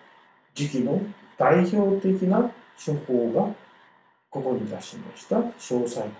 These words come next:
湯です。小柴胡湯の処方内容をここにお見せします。症陽病では、肝の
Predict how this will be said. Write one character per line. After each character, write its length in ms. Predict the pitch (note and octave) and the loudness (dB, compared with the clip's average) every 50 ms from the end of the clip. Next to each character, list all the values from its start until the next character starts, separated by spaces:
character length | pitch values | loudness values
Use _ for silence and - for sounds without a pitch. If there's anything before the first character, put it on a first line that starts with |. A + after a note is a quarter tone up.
| - - - | -18 -20 -20
湯 60 | - - | -20 -20
で 240 | - - - - | -20 -20 -20 -18
す。 420 | - - - - - - - - - - - - - - - _ _ _ _ _ _ _ _ _ _ _ _ _ _ _ _ _ _ _ _ _ _ _ _ _ _ _ _ _ _ - | -16 -14 -12 -12 -12 -14 -16 -18 -20 -20 -20 -20 -20 -20 -20 _ _ _ _ _ _ _ _ _ _ _ _ _ _ _ _ _ _ _ _ _ _ _ _ _ _ _ _ _ _ -2
小 300 | - - F#3 G3+ G#3+ G#3+ | 4 6 8 8 8 8
柴 300 | G#3+ - A#3 G#3+ G#3+ G#3 G3 | 6 6 6 6 6 6 6
胡 160 | G3 F#3+ F#3+ | 6 4 4
湯 80 | G3 - | 4 6
の 440 | G3 F3+ E3 D#3+ F3 G3 G#3+ G#3+ | 6 6 6 6 6 4 4 2
処 300 | - - - - D#3+ D#3+ D#3+ | 0 -2 2 4 4 4 6
方 260 | G3 G3+ G3+ G3 G3 | 4 6 6 8 10
内 340 | F#3+ F#3 F#3 F#3+ F#3 F3 E3+ | 10 10 10 8 8 6 6
容 100 | E3+ E3+ | 6 6
を 220 | F#3 G#3 A#3+ B3 | 6 6 6 4
こ 280 | - - - - - D3 | 2 -2 -8 -8 -4 -4
こ 20 | |
に 200 | B2+ D3+ F3 F3 - - - - - - _ _ - _ - | -2 0 -2 -2 -4 -8 -18 -20 -20 -20 _ _ -16 _ -6
お 80 | C3 | -4
見 100 | B2+ B2+ | -4 -4
せ 140 | - - - | -4 -6 -8
し 160 | - - - - - | -8 -8 -12 -12 -14
ま 80 | - | -14
す。 260 | - - - - - - - - - - - - _ _ _ _ _ _ _ _ _ _ _ _ _ _ _ _ _ _ _ - | -14 -14 -16 -18 -18 -20 -20 -20 -20 -20 -20 -20 _ _ _ _ _ _ _ _ _ _ _ _ _ _ _ _ _ _ _ -2
症 280 | - F#3 G3+ G#3 G#3+ | 4 6 8 10 10
陽 260 | G#3+ G#3 G#3 G3+ G3 | 10 10 10 10 10
病 320 | F#3+ F#3+ F#3 F#3 E3 C#3+ - | 8 10 10 10 10 8 6
で 180 | B2 A2+ A2+ | 2 0 0
は、 160 | C3+ E3+ G#3+ G#3 - - - - - - - - | 0 0 0 -2 -4 -6 -12 -18 -20 -20 -20 -8
肝 340 | - - G#3 A#3 A3+ G#3 G3 | -2 4 8 8 10 10 10
の 180 | F3+ D3+ B2 | 8 8 6